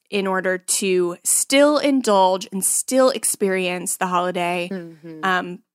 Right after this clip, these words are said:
Speaker 1: but just cut back.
Speaker 2: Or just get Uncle Tony to dress up as Santa, put the kids on his lap, take some pictures.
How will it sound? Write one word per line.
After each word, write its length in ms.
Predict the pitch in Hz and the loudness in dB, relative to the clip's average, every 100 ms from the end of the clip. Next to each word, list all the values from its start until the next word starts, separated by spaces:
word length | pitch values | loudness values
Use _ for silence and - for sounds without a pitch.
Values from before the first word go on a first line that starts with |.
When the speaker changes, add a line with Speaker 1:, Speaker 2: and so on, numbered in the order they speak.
| _ - | _ -6
Speaker 1:
but 140 | 185 | -6
just 180 | 190 180 | -6 -8
cut 200 | - - | -6 -6
back. 300 | 151 - - _ _ _ | -8 -12 -18 _ _ _
Speaker 2:
Or 140 | 262 269 | 0 2
just 240 | 302 294 | 2 2
get 220 | 330 302 | 0 2
Uncle 280 | 254 262 262 | 2 2 0
Tony 540 | - 214 196 196 196 | 0 0 2 0 -2
to 160 | 196 208 | -4 -6
dress 360 | - 185 196 - | -2 -2 -2 -2
up 340 | 165 165 - - | 0 -2 -6 -8
as 240 | - 175 180 | -4 -2 -2
Santa, 760 | 185 160 165 - 151 151 170 _ _ _ _ _ | -2 -2 -4 -4 -2 -2 -6 _ _ _ _ _
put 120 | - | -8
the 60 | 208 | -6
kids 320 | - 240 233 | 0 0 2
on 140 | 254 254 | 2 2
his 180 | 254 | 0
lap, 360 | 220 208 196 196 | 0 2 2 0
take 240 | - 185 | -2 -2
some 200 | 185 220 | 0 -2
pictures. 960 | 214 202 - 220 202 190 185 202 - - | -2 -4 -2 2 4 4 2 -2 -4 -6